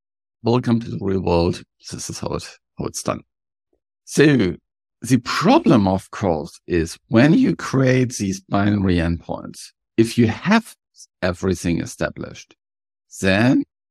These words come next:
I think that's a good thing. But if you have not, what happens then? If you come with your not established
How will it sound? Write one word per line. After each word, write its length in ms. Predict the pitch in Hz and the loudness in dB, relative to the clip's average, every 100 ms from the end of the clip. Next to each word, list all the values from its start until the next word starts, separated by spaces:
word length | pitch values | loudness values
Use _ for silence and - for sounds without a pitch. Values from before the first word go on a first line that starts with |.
| - | -4
I 100 | 120 | -2
think 280 | 123 143 135 | 0 0 0
that's 280 | 147 - 131 | -4 -6 -10
a 40 | |
good 340 | - 165 190 | 0 4 4
thing. 440 | - - - - - _ _ _ _ _ _ _ - | 2 -10 -10 -12 -18 _ _ _ _ _ _ _ -4
But 200 | 107 - | -4 0
if 360 | 110 117 117 - | 4 4 2 -4
you 220 | 107 101 | -2 -2
have 340 | 101 90 85 - | -2 -6 -8 -8
not, 480 | 82 196 254 202 - _ _ _ | -4 2 2 0 -4 _ _ _
what 180 | 92 101 | -8 -6
happens 500 | 107 104 - 117 - | -6 -8 -4 -4 -2
then? 300 | - - - _ _ _ _ _ - | -2 -2 -4 _ _ _ _ _ -2
If 220 | 127 - | -2 0
you 100 | 143 | -4
come 340 | - 165 160 | 0 4 4
with 320 | 139 117 - 117 | 4 0 -2 0
your 560 | 107 107 104 101 101 - _ _ _ _ _ _ _ 120 | 2 2 0 0 -4 -8 _ _ _ _ _ _ _ 2
not 320 | 139 214 - - | 2 2 -4 -6
established 800 | 95 - 87 - 82 85 - | -6 -2 -4 -2 -4 -6 -10